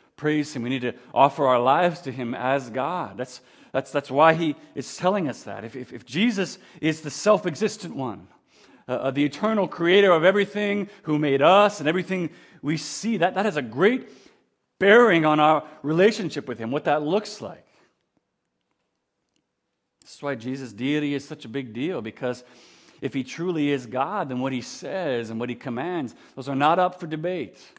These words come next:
Those things are not up for popular vote. If he really is God, his words, we need to be taken seriously, and his commands have to be obeyed.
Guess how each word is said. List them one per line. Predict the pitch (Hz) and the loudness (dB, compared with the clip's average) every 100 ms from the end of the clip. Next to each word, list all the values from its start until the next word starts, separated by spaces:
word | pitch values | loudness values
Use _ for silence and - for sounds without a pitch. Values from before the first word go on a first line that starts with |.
| - _ - | -20 _ -16
Those | 113 | -10
things | 151 147 135 | -4 -2 0
are | |
not | 135 160 | 0 2
up | 165 - | 0 -2
for | 143 | -6
popular | 165 151 139 123 113 | -2 -2 -2 -4 -4
vote. | 135 185 139 - - - | -2 -2 -4 -8 -20 -12
If | 131 | -6
he | 139 127 | -4 0
really | 151 196 180 175 | 4 4 4 2
is | 180 151 | 0 -2
God, | 131 175 190 165 104 113 - _ _ _ _ _ _ _ _ - | -2 -2 0 0 0 -2 -8 _ _ _ _ _ _ _ _ -20
his | 104 | -14
words, | 107 123 185 208 175 127 135 - - _ - | -6 -2 2 2 2 0 -4 -12 -20 _ -10
we | 127 | -6
need | 139 | -4
to | 131 | -4
be | 127 | -6
taken | 165 139 127 107 | -6 -8 -6 -12
seriously, | - 165 185 147 - 107 | -12 -12 -8 -8 -10 -12
and | 104 | -12
his | 98 | -14
commands | - 113 151 175 120 - - | -12 -10 -10 -10 -10 -14 -14
have | 156 - | -14 -14
to | 123 | -12
be | 113 110 | -10 -8
obeyed. | 110 131 123 87 | -10 -12 -16 -18